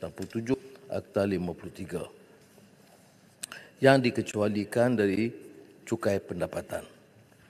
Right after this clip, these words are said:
Kerajaan mengesahkan dari rekod Kementerian Kewangan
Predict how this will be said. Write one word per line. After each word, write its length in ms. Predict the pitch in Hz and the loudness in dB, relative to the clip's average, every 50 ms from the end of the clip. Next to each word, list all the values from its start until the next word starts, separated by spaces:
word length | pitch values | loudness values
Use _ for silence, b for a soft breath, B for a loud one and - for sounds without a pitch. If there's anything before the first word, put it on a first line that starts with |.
| b b b b b - - - - - - - - - - | b b b b b -20 -20 -20 -20 -20 -20 -20 -20 -18 -8
Kerajaan 580 | - 113 117 120 110 123 117 117 127 139 151 147 | 0 2 2 2 4 4 4 4 4 4 4 4
mengesahkan 840 | 135 120 113 107 - - 123 104 - - - - 95 92 92 92 92 | 2 2 2 2 2 2 2 0 -2 -4 -4 -2 -2 -2 -2 -4 -2
dari 260 | 98 98 98 98 95 | 0 0 2 2 2
rekod 480 | 98 101 92 - - 107 101 - - - | 2 0 0 0 0 -2 -2 -2 -4 -12
Kementerian 400 | - 107 101 95 - 98 98 101 | -8 -6 -4 -2 0 0 -2 -2
Kewangan 480 | 101 - 90 85 90 87 80 - - | -2 -2 -4 -4 -4 -6 -8 -12 -14